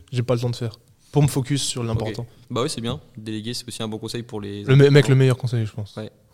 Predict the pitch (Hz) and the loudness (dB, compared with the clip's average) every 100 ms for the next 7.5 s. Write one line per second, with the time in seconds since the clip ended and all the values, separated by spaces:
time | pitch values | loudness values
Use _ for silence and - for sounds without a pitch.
0 | _ - 131 131 120 110 110 - _ _ | _ -8 -2 2 4 2 0 -6 _ _
1 | _ - _ _ _ - - 110 107 104 | _ -20 _ _ _ -18 -8 -4 -2 -2
2 | 104 104 104 104 104 - - 110 110 135 | -4 -4 -6 -6 -8 -12 -4 -2 -2 -4
3 | - _ - 123 131 127 135 147 - 107 | -10 _ -8 -6 -4 -2 -4 -8 -8 -6
4 | 110 - 117 113 110 107 156 185 135 190 | -6 -8 -10 -6 -6 -4 6 6 8 4
5 | 320 269 214 - - 113 143 147 131 143 | 4 2 2 -4 -10 -4 -2 -2 -4 -4
6 | 165 147 143 131 - 135 175 240 165 - | -2 2 4 4 2 -2 -4 -4 -6 -4
7 | 151 143 143 147 165 | -2 0 2 2 -2